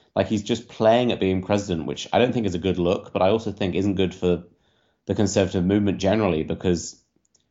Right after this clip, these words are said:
we can't decide what direction to go in as a group. There's just lots of little factions and everyone's a little bit confused. So I think C pac was just kind of indicative of that confusion, that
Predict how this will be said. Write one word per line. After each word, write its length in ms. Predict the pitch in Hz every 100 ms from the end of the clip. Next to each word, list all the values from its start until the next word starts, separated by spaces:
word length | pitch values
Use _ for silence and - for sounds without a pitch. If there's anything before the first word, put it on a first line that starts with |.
| -
we 80 | 98
can't 200 | 120 113
decide 400 | 101 113 104 98
what 180 | 95 - - _
direction 460 | - 98 101 - 92
to 40 |
go 160 | 85 87
in 160 | 87 90
as 160 | 87
a 40 | 87
group. 460 | - 98 90 -
There's 220 | - 82 -
just 280 | - 92
lots 220 | 107 - 101
of 80 |
little 460 | 92 90 98 90 - _ _ _ _ _ _
factions 640 | - - 98 - 92 85 85
and 80 | 90
everyone's 320 | 90 98 90
a 40 |
little 140 | 92 90
bit 160 | -
confused. 640 | - 80 90 90 78 71 -
So 360 | - 85 80 - - _ _ _
I 100 | -
think 200 | - 123
C 200 | - 113
pac 240 | - 90 80
was 120 | 90
just 160 | 92 90
kind 140 | 90
of 60 | 87
indicative 540 | 87 90 - - 80
of 120 | 78
that 180 | 82 76
confusion, 560 | - - 98 95 80 78
that 260 | 80 -